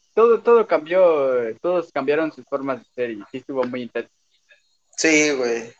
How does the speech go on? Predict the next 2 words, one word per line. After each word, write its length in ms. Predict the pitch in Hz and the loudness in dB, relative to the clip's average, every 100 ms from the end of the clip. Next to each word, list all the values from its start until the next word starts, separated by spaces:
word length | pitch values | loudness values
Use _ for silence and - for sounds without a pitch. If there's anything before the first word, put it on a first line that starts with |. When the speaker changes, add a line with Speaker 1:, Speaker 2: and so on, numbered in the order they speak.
| _ _ _ _ _ _ _ _ _ _ _ _ _ _ _ _ _ _ _ _ _ _ _ | _ _ _ _ _ _ _ _ _ _ _ _ _ _ _ _ _ _ _ _ _ _ _
Speaker 1:
Aún 160 | 143 165 | -2 -2
así, 460 | 165 170 156 123 | -2 -4 -4 -6